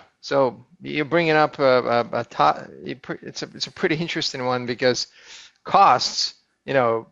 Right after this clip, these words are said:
you know, I would love to say, "Oh, this is free." But, um, as we know, in, almost nothing in, in this world is free. Uh, so one way or the other, we would have to pay for it. There's really no such thing as free lunch. However,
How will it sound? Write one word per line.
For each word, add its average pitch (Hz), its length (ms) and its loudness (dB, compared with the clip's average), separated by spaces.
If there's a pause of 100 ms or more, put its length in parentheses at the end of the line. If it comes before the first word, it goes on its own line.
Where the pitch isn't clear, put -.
you - 60 -8
know, 127 120 -2
I 147 120 4
would 151 160 2
love 175 140 2
to - 60 -6
say, 165 140 0
"Oh, 170 200 6
this 151 180 0
is 127 100 -10
free." 143 540 -4 (800)
But, 147 180 4
um, 143 320 6
as 143 200 0
we 156 100 0
know, 160 380 4
in, 147 320 -8
almost 160 320 -2
nothing 175 380 0
in, 139 240 -2
in 143 140 -4
this 135 220 -6
world 151 220 2
is 123 100 -6
free. 143 420 -4 (960)
Uh, 123 840 4 (800)
so 160 240 2
one 156 240 2
way 156 100 2
or - 20 -2
the 143 100 4
other, 147 160 4
we 131 80 -2
would 123 140 -2
have 135 180 0
to 135 60 -20
pay 143 220 -2
for 113 200 -10
it. 107 60 -12
There's 117 240 -6
really 139 280 -2
no 127 220 -2
such - 280 -10
thing 131 140 -10
as 117 100 -6
free - 260 -6
lunch. 110 540 -4 (260)
However, 135 560 2